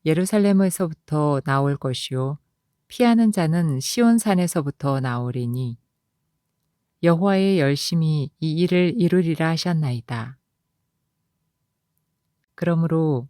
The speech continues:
여호와께서 아수르 왕을 가리켜 이르시기를,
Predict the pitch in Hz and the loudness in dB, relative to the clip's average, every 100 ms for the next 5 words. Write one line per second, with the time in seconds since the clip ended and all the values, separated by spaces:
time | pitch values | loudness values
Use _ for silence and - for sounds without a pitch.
0 | - 165 180 190 - 175 - 185 170 135 | -2 0 2 0 0 -2 0 0 0 0
1 | 131 180 185 170 143 147 147 143 131 127 | -2 -2 0 2 2 0 -2 0 -2 -2
2 | 143 143 139 143 139 - 131 131 127 123 | -2 -2 0 -2 -4 -4 -6 -4 -6 -6